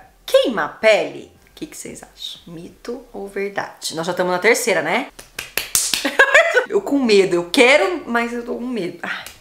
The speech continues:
medo de quê? Vai. Receitinhas caseiras para tratar acne. Mito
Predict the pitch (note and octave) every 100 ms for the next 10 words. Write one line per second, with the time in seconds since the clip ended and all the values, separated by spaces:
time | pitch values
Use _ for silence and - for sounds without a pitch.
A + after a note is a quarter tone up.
0 | _ C4+ D#4 C4+ - G#3+ - C4 C4 C4+
1 | - E3 G3 - C3 - E3 G#3+ C4 -
2 | D4 B3+ - D4+ E4 E4+ E4 - D#4 C#4+
3 | - F#3 F#3 G3+ A3 A#3 - - G3+ G3+
4 | G#3+ G#3 G#3+ G#3+ G#3+ A3+ B3 C#4 - -
5 | _ _ - A#3+ - - E3+ C#3+ - -
6 | _ - A#3 D4+ D4 D#4+ F4